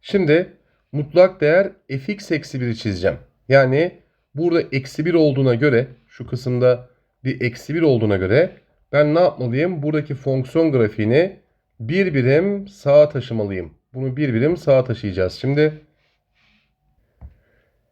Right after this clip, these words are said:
evet, koordinat düzenini çizdim. Şimdi arkadaşlar buradaki fonksiyonu eğer ki ben bir birim sağa taşırsam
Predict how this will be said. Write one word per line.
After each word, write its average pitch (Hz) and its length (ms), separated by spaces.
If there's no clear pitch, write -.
evet, 139 200
koordinat 170 480
düzenini 156 340
çizdim. 160 480
Şimdi 170 180
arkadaşlar 151 480
buradaki 156 240
fonksiyonu 147 560
eğer 139 340
ki 151 100
ben 143 240
bir 156 180
birim 147 200
sağa 139 240
taşırsam 143 520